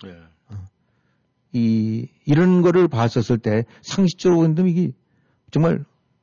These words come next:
Speaker 2: 구린 데가 분명히 있구나.
Speaker 1: 음.
Speaker 2: 어. 그런데도 또 뭐 오늘 나온 거 보게 되니까 또 이제 청와대에서 해명이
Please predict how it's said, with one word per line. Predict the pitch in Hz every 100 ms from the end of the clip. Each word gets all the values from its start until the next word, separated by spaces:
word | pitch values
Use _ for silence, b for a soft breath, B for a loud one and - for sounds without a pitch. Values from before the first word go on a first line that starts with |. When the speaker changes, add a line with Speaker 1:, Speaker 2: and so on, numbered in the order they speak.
| _ _
Speaker 2:
구린 | - 117 139 151
데가 | 147 156
분명히 | - 117 123 151
있구나. | 120 - 92 98
Speaker 1:
음. | 101 101 98
Speaker 2:
어. | 98 92 95 b b b b
그런데도 | - 165 170 175
또 | 170 170
뭐 | 165 139 - -
오늘 | 147 151 151
나온 | 139 135 135
거 | 135
보게 | 117 117
되니까 | 117 110 139 - b b b b b
또 | 131
이제 | 131 135
청와대에서 | - 143 127 123 113
해명이 | 107 110 107 113 123